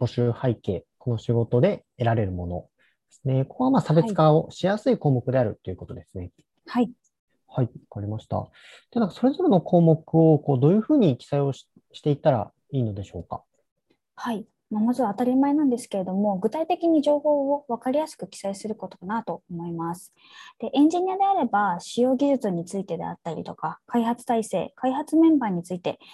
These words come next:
Speaker 2: え、そして福利厚生あたりはマストになってくるんじゃないかなと思います。さらに具体的に例を出すと、え、コーディング規約があるのかとか、コードレビューやペアプロを実施しているかどうかなどの、まあ、具体的にも踏み込んでっていいかなと思っております。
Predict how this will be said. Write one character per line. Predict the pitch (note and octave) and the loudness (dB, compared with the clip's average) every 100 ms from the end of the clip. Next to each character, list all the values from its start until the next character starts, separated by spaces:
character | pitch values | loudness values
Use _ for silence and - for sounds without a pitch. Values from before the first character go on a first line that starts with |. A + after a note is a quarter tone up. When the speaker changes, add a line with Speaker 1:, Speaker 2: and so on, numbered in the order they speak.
| - - | -20 -16
Speaker 2:
え、 | |
そ | G#3 A#3+ | -12 -6
し | |
て | - | -4
福 | D4+ - | -2 0
利 | D#4 | -2
厚 | - A3+ | 0 -4
生 | G#3+ G#3 G3+ | -2 -2 0
あ | - | -2
た | E4+ | -2
り | E4 | 0
は | E4+ C#4 | 2 2
マ | G#3+ | 0
ス | - | -2
ト | |
に | G#3+ | -4
な | G#3+ | -4
っ | |
て | G#3 | -4
く | F#3+ | -8
る | F#3 | -8
ん | |
じ | F#3 | -8
ゃ | |
な | E3+ | -10
い | E3+ | -10
か | F3 | -10
な | F3+ | -10
と | E3+ - | -12 -14
思 | - F3+ | -8 -6
い | E3+ | -6
ま | E3+ | -8
す。 | - - _ _ _ - - _ | -10 -14 _ _ _ -20 -20 _
さ | - F#4+ | -4 0
ら | G4 | 4
に | B3 | 4
具 | G3+ | 2
体 | G3+ G3+ | 0 -2
的 | G#3 G#3 | -2 -2
に | G#3 G3+ | 0 0
例 | G#3+ | -2
を | G3 | -2
出 | F#3+ F#3 | -6 -10
す | - | -2
と、 | D4+ D4 D4 - _ | 2 2 0 -8 _
え、 | G#3+ G#3 | -8 -6
コ | - | -2
ー | D4 | 2
デ | D4+ | 2
ィ | |
ン | |
グ | D4 | 2
規 | D4 | -2
約 | C#4+ A3 | -6 -4
が | F3+ | -4
あ | F3+ | -4
る | |
の | F3+ E3+ | -6 -8
か | D#3 | -12
と | - | -16
か、 | - - _ _ _ | -18 -18 _ _ _
コ | - | -4
ー | B3 | -2
ド | B3+ | 2
レ | B3 | 2
ビ | A#3+ | 4
ュ | A#3+ | 2
ー | |
や | G#3 | 2
ペ | F#3+ A3 | -2 -6
ア | A#3 | -4
プ | - | 0
ロ | B3+ A#3+ | 0 0
を | |
実 | A#3+ | -2
施 | - - - | -10 -12 -4
し | |
て | B3 | 0
い | |
る | B3 | 0
か | A#3 | 0
ど | A#3+ | -2
う | A#3 | 0
か | G3+ | -2
な | F3+ | -6
ど | F#3 | -6
の、 | F#3+ G3 | -4 -2
ま | G3+ | 0
あ、 | |
具 | F#3+ A3 | 0 2
体 | B3 | 0
的 | C4 D4 | 0 0
に | D4 | 0
も | F#3 | 0
踏 | G3+ | -2
み | G3+ | -2
込 | G3+ | -4
ん | F3 | -6
で | |
っ | E3 | -6
て | - | -6
い | F3+ | -6
い | |
か | F#3 | -6
な | G3 | -8
と | G3+ - | -8 -6
思 | F#3+ | -6
っ | F3+ | -6
て | - | -10
お | F3+ | -8
り | |
ま | F#3 F#3+ | -6 -6
す。 | F3+ | -6